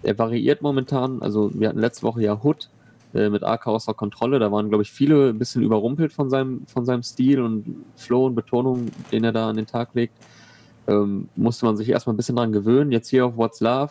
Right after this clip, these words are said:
und auch auf Sony Pictures wählt er wieder ein bisschen andere Herangehensweisen. Also er probiert momentan auch ein bisschen rum. Es ist, es spielt sich zwar alles so in diesem zweitausender Sample-Ding ab,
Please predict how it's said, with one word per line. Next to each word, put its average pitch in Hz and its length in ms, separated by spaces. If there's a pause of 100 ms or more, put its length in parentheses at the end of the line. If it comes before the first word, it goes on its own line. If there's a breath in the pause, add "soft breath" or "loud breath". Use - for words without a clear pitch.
und 123 160
auch 127 80
auf 117 140
Sony 135 260
Pictures 107 400
wählt 110 180
er 113 80
wieder 123 140
ein 107 80
bisschen - 220
andere 104 200
Herangehensweisen. 104 800 (500 loud breath)
Also 104 160
er 107 120
probiert 127 360
momentan 123 420
auch 123 80
ein 120 80
bisschen 117 220
rum. 117 300
Es 110 120
ist, - 220
es - 140
spielt - 180
sich 143 120
zwar - 140
alles 143 260
so 139 80
in 127 60
diesem 117 320
zweitausender 120 600
Sample-Ding 147 580
ab, 165 160